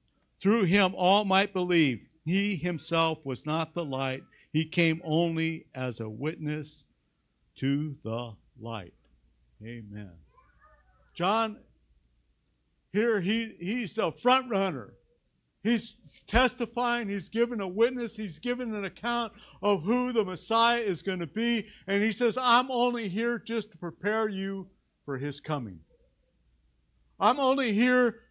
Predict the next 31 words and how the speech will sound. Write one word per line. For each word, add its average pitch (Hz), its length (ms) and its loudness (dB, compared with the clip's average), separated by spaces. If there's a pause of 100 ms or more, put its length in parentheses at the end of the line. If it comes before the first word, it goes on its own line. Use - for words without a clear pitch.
(140)
to 196 260 2
let 233 360 2
you 247 200 0
know 220 400 4
that 185 320 -2
the 170 160 0
Lord 240 520 4
is 185 160 2
wanting 240 460 2
you 233 240 2
to 180 300 0 (480)
be 220 260 4 (480)
baptized 240 720 4
in 226 140 -2
water, 226 340 4
to - 160 -4
be 196 200 -4
forgiven 254 680 0
of 247 160 0
your 233 120 -2
sins. 226 360 -4 (280)
God 269 300 6
is 202 160 -4
wanting 240 540 0
you 220 520 2 (360)
to 165 80 -8
come 208 260 -2
back 185 320 -2
to 165 100 -4
him." 120 260 -8 (1300)
See, 226 280 0